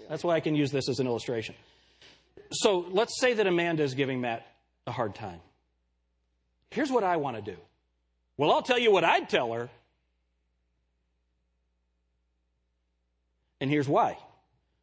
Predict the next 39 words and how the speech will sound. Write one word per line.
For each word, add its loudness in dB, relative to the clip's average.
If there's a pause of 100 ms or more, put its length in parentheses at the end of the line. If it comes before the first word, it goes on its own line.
(120)
Through 4
discipleship, -2
Matt 0
and -2
I 2
become -6
friends. -6 (1900)
So 2
it's -4
more 2
than 0
a 0
teacher-student -4
relationship. -2
It's -2
a 0
friend -2
talking -4
to -6
a -8
friend. -6 (640)
That's 0
what -4
discipleship -2
is. -12 (640)
And 2
when 2
my 2
friend 0
is 2
in 2
a -2
battle, 0 (680)
I 2
want 0
to -2
fight -2
with -4
him. -10